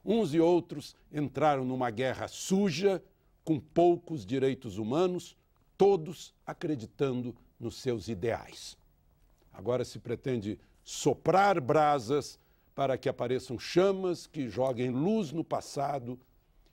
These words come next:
e deem consolo para aqueles que perderam seus filhos, pais e maridos. Um trabalho de história, não de julgamento, para os sete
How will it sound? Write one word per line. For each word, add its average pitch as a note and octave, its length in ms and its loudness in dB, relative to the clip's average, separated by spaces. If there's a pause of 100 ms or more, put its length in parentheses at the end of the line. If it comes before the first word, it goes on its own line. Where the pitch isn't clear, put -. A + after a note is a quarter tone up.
e B2+ 100 -6
deem C#3+ 300 2
consolo C3+ 680 0 (540)
para B2+ 160 2
aqueles A2+ 420 -2
que - 120 -12
perderam G#2 560 -4
seus - 280 -10
filhos, C#3 680 -2
pais A#2+ 560 -2 (140)
e A#2 60 -8
maridos. G2 600 -6 (540)
Um - 60 -10
trabalho C3 400 2
de A#2+ 140 -2
história, A2+ 680 0 (560)
não E3 400 2
de B2+ 140 -4
julgamento, A#2 840 -4 (540)
para A#2+ 240 2
os A2 120 -8
sete - 600 0